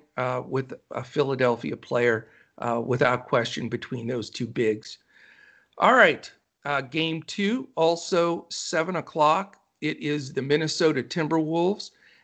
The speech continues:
at a, a, not a really great seven and twenty-six,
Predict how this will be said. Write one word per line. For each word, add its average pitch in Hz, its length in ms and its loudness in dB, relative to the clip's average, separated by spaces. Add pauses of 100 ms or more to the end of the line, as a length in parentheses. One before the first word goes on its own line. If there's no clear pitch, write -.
at 143 180 2
a, 131 240 0
a, 117 260 -4
not 143 520 2
a 165 100 0
really 151 380 2
great 139 380 0
seven 151 400 0
and 151 160 -4
twenty-six, 151 880 -2